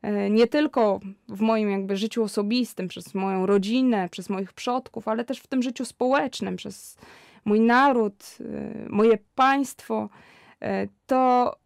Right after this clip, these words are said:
em, to sprawia, że, że mogę coś dać dzisiaj, tak? Jeżeli tylko siedzę i narzekam, jeżeli, em, mówię, że mi się nie podoba to czy tamto, krytykuję,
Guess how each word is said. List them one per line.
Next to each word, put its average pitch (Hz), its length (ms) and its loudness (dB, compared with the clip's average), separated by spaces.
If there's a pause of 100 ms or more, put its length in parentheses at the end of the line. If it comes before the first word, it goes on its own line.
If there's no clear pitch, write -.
(240)
em, 220 480 -6 (1500)
to 240 100 -2
sprawia, 311 560 2
że, 262 320 0 (180)
że 220 140 2
mogę 294 280 4
coś 285 240 -2
dać 233 260 2
dzisiaj, 202 560 -2
tak? 208 240 -6
Jeżeli 240 380 2
tylko 254 260 -2
siedzę 277 460 2
i 262 40 0
narzekam, 220 720 0
jeżeli, 226 540 0 (380)
em, 214 240 -2 (440)
mówię, 226 600 4 (280)
że 214 120 2
mi 233 100 4
się 254 160 0
nie 240 120 4
podoba 233 540 2
to 233 220 0
czy 233 160 -4
tamto, 247 480 0
krytykuję, 220 920 0